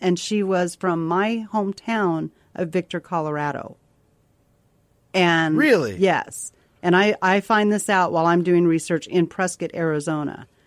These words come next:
Speaker 1: And
Speaker 2: <laughs>
Speaker 1: yeah, it, I call it the weird stuffometer. <laughs> It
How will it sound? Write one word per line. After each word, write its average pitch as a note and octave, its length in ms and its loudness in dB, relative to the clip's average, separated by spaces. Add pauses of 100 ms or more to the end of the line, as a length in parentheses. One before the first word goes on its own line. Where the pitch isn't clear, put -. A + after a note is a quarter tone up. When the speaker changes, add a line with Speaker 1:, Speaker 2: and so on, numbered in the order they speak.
(440)
Speaker 1:
And E3+ 440 2 (220)
Speaker 2:
<laughs> - 200 -10
Speaker 1:
yeah, F#3+ 420 4
it, F#3 280 0
I F#3+ 120 2
call G#3 280 0
it - 120 -4
the F3 80 -2
weird F3+ 240 -2
stuffometer. A3+ 840 -2
<laughs> - 60 -20 (680)
It D#4+ 160 2